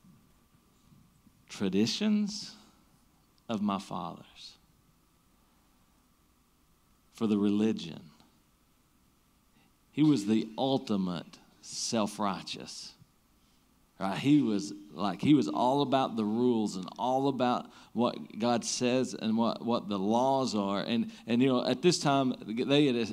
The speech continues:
they had expounded upon what God had told them as rules, and they'd come up with the oral laws, which included stuff like wearing,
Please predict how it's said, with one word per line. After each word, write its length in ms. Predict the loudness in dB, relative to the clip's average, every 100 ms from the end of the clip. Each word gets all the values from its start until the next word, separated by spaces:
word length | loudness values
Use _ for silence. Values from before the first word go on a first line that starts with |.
| 0
they 160 | 2
had 180 | 4 2
expounded 840 | -6 -6 -6 0 2 4 4 4 2
upon 320 | 2 2 2
what 240 | 0 0
God 340 | 2 4 4 2
had 140 | 0
told 180 | 2 2
them 100 | 2
as 140 | 0
rules, 280 | 0 0 0
and 100 | -2
they'd 160 | 0 0
come 160 | 0
up 160 | -2 -2
with 280 | -4 -4 -4
the 160 | -4 0
oral 420 | 2 4 4 2
laws, 380 | 2 2 0 -4
which 380 | -2 -2 -2 -4
included 520 | -4 -2 2 2 2
stuff 280 | 0 -2 0
like 160 | -2
wearing, 420 | 0 0 0 -2